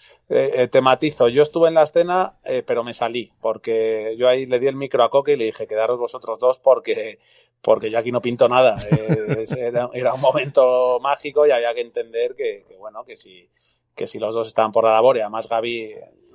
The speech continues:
Gavi recogió bien el cable, ¿eh? Se metió en el papel de comentarista y, y le hizo sus preguntas y, y muy, muy acertadamente lideró la retransmisión ahí por, por unos minutos.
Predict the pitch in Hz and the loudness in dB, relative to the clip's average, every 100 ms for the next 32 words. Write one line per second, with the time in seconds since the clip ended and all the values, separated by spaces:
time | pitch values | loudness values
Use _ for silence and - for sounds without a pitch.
0 | - - 127 147 131 123 - 131 127 113 | -6 0 2 4 2 2 0 0 0 -4
1 | 107 92 98 120 - 110 110 123 123 117 | -8 -10 -8 -8 -8 -8 -2 -2 0 2
2 | 113 117 113 113 113 113 110 110 123 - | 2 2 0 -2 -4 -6 -2 0 -2 0
3 | 139 139 139 110 101 95 _ _ _ - | 4 4 4 -2 -8 -16 _ _ _ -16
4 | 107 113 110 113 110 - 113 110 123 117 | -12 -12 -8 -8 -10 -10 -6 -4 -4 -2
5 | 120 127 117 110 107 110 - 101 104 107 | -2 -2 -8 -8 -12 -14 -16 -18 -16 -14
6 | 101 117 113 113 120 113 110 110 110 113 | -12 -12 -12 -8 -4 -2 -2 -2 -2 -2
7 | 113 117 110 110 117 117 113 113 110 107 | -2 -2 0 0 2 2 2 0 -2 -4
8 | - 110 107 107 - 123 117 120 123 123 | -8 -6 -6 -6 -8 -8 -6 -4 -2 -2
9 | 120 123 113 110 101 - | -4 -6 -14 -10 -10 -10